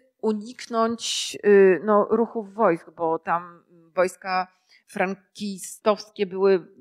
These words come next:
bezwzględne i brutalne. Zresztą wojska republikańskie też były, tylko akurat frankistowskie wygrywały. Więc właściwie ten cały ruch po Guernice się zaczął taki mocny. To wprawdzie jeszcze nie jest druga wojna światowa, ale po pierwsze, mm,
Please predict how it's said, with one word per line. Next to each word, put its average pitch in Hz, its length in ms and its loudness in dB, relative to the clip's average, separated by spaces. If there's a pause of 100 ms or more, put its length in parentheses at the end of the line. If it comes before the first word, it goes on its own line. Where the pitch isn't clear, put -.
(300)
bezwzględne 196 800 -2
i 202 140 -20
brutalne. 220 520 -4
Zresztą 165 420 -14 (100)
wojska 170 280 -8
republikańskie 175 680 -14
też 240 280 2
były, 165 240 0
tylko - 200 -12
akurat 170 300 -16
frankistowskie 175 560 -10
wygrywały. 185 600 0 (460)
Więc 208 340 0 (200)
właściwie 226 280 -2
ten 214 160 -4
cały 214 260 6
ruch 226 180 2
po 220 120 0
Guernice 202 520 -2
się 202 120 -8
zaczął 196 240 -4
taki - 280 -10
mocny. 190 320 -2
To 185 100 -18
wprawdzie 196 320 -14
jeszcze 196 180 -14
nie 196 80 -14
jest 185 140 -6
druga 180 220 -2
wojna 208 260 -4
światowa, 147 420 -14
ale 165 140 -8
po - 100 -20
pierwsze, 180 600 -10 (640)
mm, 180 580 -10